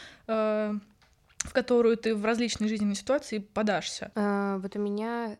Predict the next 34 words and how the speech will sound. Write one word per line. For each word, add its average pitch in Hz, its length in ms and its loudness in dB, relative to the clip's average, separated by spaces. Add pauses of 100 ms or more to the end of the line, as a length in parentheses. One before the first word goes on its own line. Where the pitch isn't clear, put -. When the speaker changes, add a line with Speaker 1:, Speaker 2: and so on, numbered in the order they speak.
Speaker 2:
э, 202 260 -12
это 214 540 -6
как 214 220 -6
раз 220 240 -6
о 208 60 -10
том, 262 280 -8
что 196 600 -10 (100)
и 190 840 -12
всё - 200 -8
может 185 300 -6
закончиться, 247 560 -8
и, 196 40 -8
и 196 540 -12 (320)
какая 185 360 -12
интересная 185 520 -10 (100)
судьба 180 220 -14
вообще 175 300 -18
в 180 40 -14
жизни 175 300 -12
бывает. 175 320 -14 (800)
У 214 60 -6
меня 262 200 -4
был, 269 460 -6
э, 214 420 -6 (1120)
щас, - 280 -10
наверное, 180 240 -10
скажу, 175 320 -14
знакомый. 185 600 -12 (1000)
Э, 196 580 -6
у 196 40 -6
меня 220 140 -2
был 311 160 0
друг, 220 380 -4
и, 202 680 -6